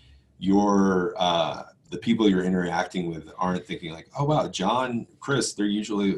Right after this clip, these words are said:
available at two A M. Like, I might give them a call." Or, you know, "Hey, you're usually up at, like, ten P M. Why didn't you respond to my email that I sent at eight o'clock P M the night before?" You know? So definitely practice what you preach.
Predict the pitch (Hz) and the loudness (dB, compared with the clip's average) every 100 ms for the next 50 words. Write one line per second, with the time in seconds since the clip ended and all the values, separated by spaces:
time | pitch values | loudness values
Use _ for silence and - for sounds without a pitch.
0 | 82 85 101 127 87 78 - - 87 143 | -4 -2 0 0 -2 -6 -6 -2 0 2
1 | 107 - - _ 73 73 - 80 82 85 | 0 -4 -16 _ -18 -18 -10 -10 -6 -6
2 | 87 87 87 98 135 120 82 85 85 - | -6 -6 -6 -4 0 0 0 -2 -6 -10
3 | _ _ - 90 101 98 131 98 107 110 | _ _ -4 0 2 2 2 4 4 4
4 | 110 113 117 113 - 104 101 87 85 - | 2 2 2 2 2 -2 -4 -4 -6 -6
5 | - - _ _ _ - 98 98 101 101 | -20 -20 _ _ _ -6 -2 -2 0 0
6 | 113 87 85 95 90 95 - 98 95 95 | 2 -2 -2 -2 -2 -4 -2 0 0 0
7 | 95 80 90 110 90 85 80 82 - 85 | 0 0 0 0 0 0 -4 -4 -2 -4
8 | 78 82 82 - 82 87 - 110 98 - | -2 -2 -2 -4 -4 -4 0 2 2 -2
9 | _ _ - 76 71 73 73 73 - - | _ _ -6 -6 -6 -10 -12 -12 -14 -6
10 | 65 78 78 78 76 - - - - - | -4 -2 -2 -4 -6 -10 -20 -20 -6 2
11 | 107 101 - - - - 110 139 117 - | 4 4 0 -8 -18 -2 0 0 -2 -2
12 | 92 82 95 - 87 - - 92 - - | -4 -2 -4 -4 -4 -6 -2 0 0 -6